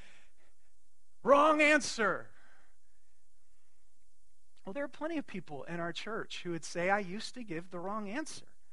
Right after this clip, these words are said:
I grossly overestimated my own moral goodness, and I grossly underestimated the, the holiness and righteousness of God." You could use this illustration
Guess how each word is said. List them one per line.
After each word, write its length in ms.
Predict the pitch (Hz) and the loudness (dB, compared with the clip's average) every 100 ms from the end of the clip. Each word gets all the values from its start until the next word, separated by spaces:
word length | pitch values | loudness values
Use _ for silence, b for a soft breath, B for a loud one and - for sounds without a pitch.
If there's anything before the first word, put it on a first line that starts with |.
| - - - - - - - - - - - | -8 -8 -8 -8 -8 -8 -8 -8 -8 -8 -4
I 460 | 165 202 214 214 170 | 2 4 6 2 -2
grossly 800 | 143 165 185 254 277 - 247 262 240 | -4 0 4 4 2 -2 -2 0 0
overestimated 1120 | 202 226 226 196 196 - - 190 190 190 190 175 | 2 2 6 6 6 4 -2 0 2 2 0 0
my 300 | 170 180 190 | 2 4 4
own 200 | 190 180 | 2 0
moral 360 | 170 175 175 | 2 2 2
goodness, 720 | 151 156 151 160 180 - - - - - - - - - - - - - | 0 -4 -2 -4 -4 -6 -6 -8 -8 -8 -8 -8 -8 -8 -8 -8 -8 -4
and 140 | 160 | -2
I 60 | 170 | -2
grossly 560 | 147 185 226 - 208 190 | 2 4 4 2 0 0
underestimated 1040 | 196 208 190 190 - 185 190 196 208 208 - b b b - | 2 8 8 6 0 0 2 4 4 2 -6 b b b -2
the, 240 | 170 170 - | 2 2 0
the 100 | 160 | -4
holiness 640 | 151 190 180 190 185 185 180 | -2 -2 0 0 0 0 -2
and 140 | 151 | 0
righteousness 640 | 156 156 170 - 160 - | 0 0 -4 -4 -4 -4
of 180 | 151 135 | -6 -2
God." 360 | 147 147 160 - - b b | 2 4 4 0 -8 b b
You 100 | 202 | -2
could 220 | 208 208 196 | -2 0 0
use 200 | 202 185 | -2 -2
this 200 | 196 190 | -2 0
illustration 800 | 185 175 - 175 175 175 151 | 0 0 0 0 0 -2 -4